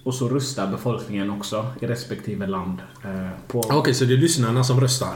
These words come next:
Speaker 1: Precis.
Speaker 2: Ja.
Speaker 1: Ehm, och där var det ett par som hade träffats.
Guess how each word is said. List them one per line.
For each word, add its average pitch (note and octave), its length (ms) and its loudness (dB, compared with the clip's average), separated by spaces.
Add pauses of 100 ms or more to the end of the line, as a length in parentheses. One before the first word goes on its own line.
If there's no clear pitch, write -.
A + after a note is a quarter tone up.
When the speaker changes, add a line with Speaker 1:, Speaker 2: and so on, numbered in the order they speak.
(140)
Speaker 1:
Precis. B2 520 0
Speaker 2:
Ja. G#2 140 -2 (840)
Speaker 1:
Ehm, G#2 320 -4 (180)
och C3 100 2
där D#3 180 4
var F#3 220 6
det B2+ 200 4
ett B2+ 340 -4
par C#3 320 4 (1000)
som A2+ 160 -4
hade A2 160 0
träffats. - 680 -2